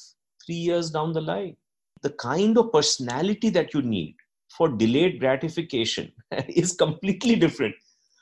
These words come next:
from the personality that you need for app development, where you can get feedback in an instant, relatively speaking.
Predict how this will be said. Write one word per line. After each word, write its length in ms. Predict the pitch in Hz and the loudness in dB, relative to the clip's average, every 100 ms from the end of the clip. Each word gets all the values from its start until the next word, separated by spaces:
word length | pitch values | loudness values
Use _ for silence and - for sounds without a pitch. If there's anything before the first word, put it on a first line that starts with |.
| _ _ | _ _
from 320 | - 170 180 190 | 4 6 8 6
the 80 | |
personality 600 | - 160 160 151 175 180 | 6 4 6 4 4 2
that 240 | 180 175 170 | 4 4 4
you 80 | 185 | 2
need 320 | 165 180 165 | 2 0 -2
for 280 | - 175 165 | 2 4 6
app 260 | 170 196 | 6 6
development, 460 | 185 170 - 135 143 | 6 6 6 2 6
where 180 | 165 180 | 6 6
you 80 | 180 | 2
can 200 | 185 190 | 4 2
get 160 | 170 175 - _ _ _ _ _ - | 2 0 -2 _ _ _ _ _ -12
feedback 600 | - 170 160 180 185 - - - _ - | -2 0 4 6 6 2 -14 -20 _ -4
in 120 | 147 190 | 2 4
an 60 | |
instant, 600 | 139 165 - 226 156 - | 4 4 2 2 2 0
relatively 460 | 113 95 90 82 80 | -2 -2 -4 -6 -8
speaking. 400 | - 69 - | -10 -10 -10